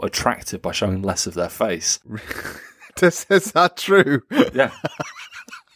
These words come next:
Speaker 1: This transitions into a study by Cardiff University. So this is very much the Welsh episode. Um, <laughs> so Reuters, uh, put out an article about this where a Cardiff University study has found that people are more attractive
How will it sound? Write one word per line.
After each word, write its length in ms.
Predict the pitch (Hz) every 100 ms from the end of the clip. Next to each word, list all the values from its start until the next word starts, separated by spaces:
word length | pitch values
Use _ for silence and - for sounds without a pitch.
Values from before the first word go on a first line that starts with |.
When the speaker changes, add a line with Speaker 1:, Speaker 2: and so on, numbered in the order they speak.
| - - - _ - - - - -
Speaker 1:
This 160 | 120
transitions 540 | - 127 113 - 101 104
into 240 | 101 101
a 40 |
study 500 | 92 - 120 90 87 - - -
by 120 | 98
Cardiff 480 | - - 113 107 98
University. 760 | 101 95 98 101 90 - 82 82 - - -
So 160 | 110
this 180 | 117 117
is 120 | 104
very 200 | 113 107
much 200 | 95 -
the 100 | 98
Welsh 340 | 92 95 92 -
episode. 580 | - - - 85 92 - - - - -
Um, 340 | - 185 185
<laughs> 1400 | 240 233 240 208 226 - 208 - 190 - - _ _ -
so 160 | - 107
Reuters, 760 | 104 120 131 - 87 - - - -
uh, 220 | 95 92
put 180 | - -
out 240 | 98 98 95
an 60 |
article 400 | 95 98 - 90
about 300 | 85 85 76
this 240 | 92 - 101
where 220 | 92 92
a 120 | 98
Cardiff 400 | - 127 117 -
University 560 | 110 101 104 98 - 92
study 540 | - 101 87 67 95
has 160 | 110 -
found 540 | - 101 98 90 82
that 220 | 82 98 -
people 340 | 104 98 95
are 60 | 87
more 320 | 95 98 92
attractive 680 | - 95 85 - 80 80